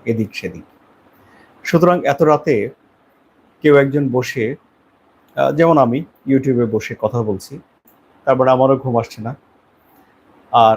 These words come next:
আপনি যেহেতু এই কথাগুলো শুনছেন, তার কারণ হলো যে আপনারও ঘুম আসছে না। এখন তাহলে প্রশ্ন হলো যে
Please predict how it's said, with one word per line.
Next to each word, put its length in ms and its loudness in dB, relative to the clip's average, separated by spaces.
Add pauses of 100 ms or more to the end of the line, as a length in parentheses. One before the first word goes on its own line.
আপনি 300 -2
যেহেতু 480 0 (220)
এই 160 -10
কথাগুলো 380 0
শুনছেন, 500 -8 (1000)
তার 100 0 (240)
কারণ 180 -2
হলো 280 -2 (120)
যে 300 -8 (100)
আপনারও 480 -4
ঘুম 160 -8
আসছে 320 -16
না। 80 -20 (1000)
এখন 200 0
তাহলে 220 2
প্রশ্ন 340 -4
হলো 340 -2 (880)
যে 360 4